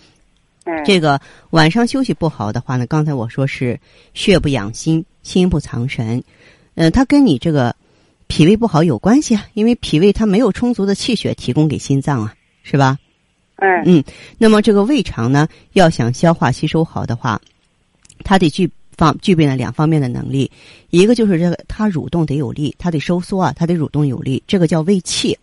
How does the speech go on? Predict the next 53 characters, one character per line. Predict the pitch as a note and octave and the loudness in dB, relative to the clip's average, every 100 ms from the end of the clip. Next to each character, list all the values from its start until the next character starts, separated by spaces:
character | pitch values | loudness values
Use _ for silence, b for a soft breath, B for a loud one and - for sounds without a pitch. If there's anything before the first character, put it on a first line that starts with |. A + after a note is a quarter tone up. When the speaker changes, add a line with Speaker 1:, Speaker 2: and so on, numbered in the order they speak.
| _ _ _ _ _ | _ _ _ _ _
Speaker 2:
叫 | - D3+ | -2 0
胃 | F3+ | 2
气 | D3 - - | 0 -2 -4
哈。 | C3 E3+ F#3 b b b b | 0 0 0 b b b b
另 | B3+ C4 | 4 6
外 | G#3+ | 6
一 | - | 4
个 | E3+ | 4
的 | D3 | 2
话 | D3 C3+ | 0 0
呢， | A#2 | 0
Speaker 1:
啊。 | A#2+ b b | -4 b b
Speaker 2:
它 | A#3 | 4
要 | A3+ | 4
是 | G3 | 4
正 | - G3+ | 2 -2
常 | D3+ | 0
的 | C#3+ | -2
消 | C#3 D3 | 0 -2
化 | C#3+ | -2
吸 | B2 C3+ | -4 -4
收， | C3+ C3+ D3 b b | -4 -4 -6 b b
就 | - G3 | -2 0
是 | E3+ | 2
胃 | G3+ A3 | 2 2
黏 | D#3 C#3 | 2 2
膜 | F3 A2 | 0 0
啊， | C#3+ B2+ | -2 -2
它 | F3 | -2
分 | - A#3+ | 0 2
泌 | G3+ | 2
胃 | G#3+ | 0
酸 | F#3 G#3 | -2 -2
得 | G3+ B2 | -2 -4
正 | D3 A2+ | -4 -6
常， | - - G#2 - | -8 -10 -10 -8
这 | - | -2
个 | A3+ | 0
叫 | G#3 G#3 | 0 -2
胃 | G#3+ | -4
阴， | F3 E3+ A3 B3+ _ _ | -6 -2 -4 -6 _ _
你 | E3+ | 2
也 | F#3 | 2
可 | - E3+ | 2 0
以 | |
理 | B2+ | 0
解 | C3+ C3+ | 0 -2
为 | A#2 | -2
说 | - E3 | -4 -6
是 | - | -6
叫 | - C#3+ | -4 -4
胃 | D#3 G#3 | -2 -6
血。 | - - A#3 | -6 -8 -8